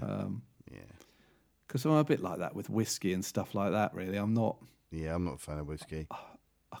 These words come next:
Speaker 1: can't.
Speaker 2: I don't mind
Speaker 1: I don't
Speaker 2: bourbon, but I don't like whiskey.
Speaker 1: Yeah, no, I, I, yeah, I, I'm, I'm, uh, this, it's something about it's just so, what's the word?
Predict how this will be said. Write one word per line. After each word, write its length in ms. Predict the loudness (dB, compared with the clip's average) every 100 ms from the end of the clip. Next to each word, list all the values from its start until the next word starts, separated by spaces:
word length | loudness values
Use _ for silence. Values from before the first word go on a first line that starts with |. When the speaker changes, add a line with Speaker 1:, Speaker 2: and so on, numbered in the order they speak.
| 0
Speaker 1:
can't. 380 | 4 6 6 2 -6 _ _ _ _ -12
Speaker 2:
I 80 | -4
don't 180 | 0 4
mind 200 | 6 6
Speaker 1:
I 40 | 8 8
don't 80 | 6
Speaker 2:
bourbon, 280 | 4 2 0
but 260 | -2 0
I 80 | -4
don't 240 | -4 -2
like 160 | -2 -4
whiskey. 460 | -4 -8 -8 -10 -10 -14 _ _
Speaker 1:
Yeah, 460 | 8 12 12 12 10
no, 180 | 10 12
I, 100 | 12 12
I, 160 | 10 8
yeah, 400 | 10 10 10 6
I, 160 | 2 -2 2
I'm, 240 | 4 4
I'm, 240 | 4 4 4
uh, 80 | 2 4
this, 240 | 4 4 4
it's 280 | 2 2 -8 -6
something 320 | 4 6 8
about 240 | 8 6 6
it's 140 | 4 2
just 220 | 0 0 0
so, 640 | 6 8 10 10 8 6 2 _ _ _ _ _ _ -20 _ _ -20 -20 -20 -20 -20 _ _ _ _ _ -20 -20 -12
what's 160 | -10
the 80 | -6
word? 340 | -2 0 0